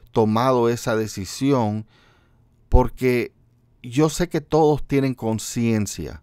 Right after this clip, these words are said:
y la conciencia nos ayuda a manejar nuestra vida para tomar decisiones correctas.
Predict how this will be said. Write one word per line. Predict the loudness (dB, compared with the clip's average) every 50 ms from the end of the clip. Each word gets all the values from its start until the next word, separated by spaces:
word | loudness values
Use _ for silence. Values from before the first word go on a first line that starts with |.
| _ _ _ _ _ _ _ _ _ -12
y | -6 -4 -2 0 2
la | 2 2 0
conciencia | 0 -2 -4 -4 -4 -4 -2 0 0 0 0 -2 -2 0 0 0 0
nos | 0 -2 -2
ayuda | -2 -2 0 0 2 2 2 2 0 -2 -2
a | -4 -2
manejar | -2 -2 -2 -2 -4 -4 -2 -2 -2 -2 -2 -2
nuestra | -4 -4 -4 -4 -4 -2 -2 -2
vida | -2 -2 -2 -2 -2 -4 -4
para | -4 -6 -6 -6
tomar | -6 -6 -4 -4 -4 -4 -4
decisiones | -4 -6 -6 -6 -6 -10 -10 -6 -4 -2 -2 -2 -4
correctas. | -4 -6 -6 -4 -2 -2 -2 -4 -4 _ -14 -14 -14 -14 -18